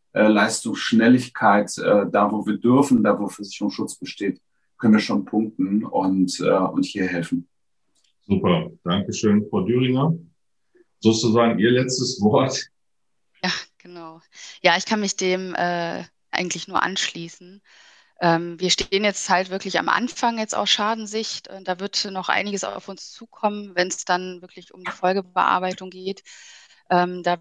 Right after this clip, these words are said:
Speaker 3: wird noch mal, ähm, umgeplant werden müssen. Ähm, und da sind wir natürlich auch auf die Mitarbeit und Mithilfe der, der Makler und, äh, der,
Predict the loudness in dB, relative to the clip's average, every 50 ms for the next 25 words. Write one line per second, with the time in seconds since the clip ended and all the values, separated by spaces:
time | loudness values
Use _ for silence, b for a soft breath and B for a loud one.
0 | _ -6 -6 -4 -2 -2 -4 -2 -2 -2 -2 0 0 0 -2 -6 -10 -14 -18 -18
1 | -18 -14 -8 -4 -2 0 0 0 0 0 2 2 2 2 0 -2 -2 -2 -2 -2
2 | -4 -8 -10 -12 -14 -16 -18 -20 -20 -20 b b b b b b b b b b
3 | _ 0 2 2 2 2 -2 -6 -10 -14 -16 -20 _ -10 -6 -6 -6 -6 -6 -10
4 | -12 -14 -6 0 2 4 4 2 0 -2 -2 -2 -2 -2 -2 -4 -4 -4 -4 -2
5 | 0 2 2 2 2 -2 -6 -8 -10 -12 -12 -14 -16 -18 -18 -8 -6 -4 -2 2
6 | 2 2 2 2 0 -2 -2 -2 -4 -6 -8 -10 -10 -10 -8 -6 -4 -2 -2 -2
7 | -4 -6 -8 -8 -8 -6 -4 -4 -2 -2 -2 -2 -2 -4 -4 -6 -6 -4 -2 0
8 | 0 0 -2 -4 -6 -4 -2 -2 -4 -4 -6 -10 -12 -14 -16 -20 -16 -10 -8 -8
9 | -8 -8 -8 -10 -8 -8 -6 -6 -8 -8 -10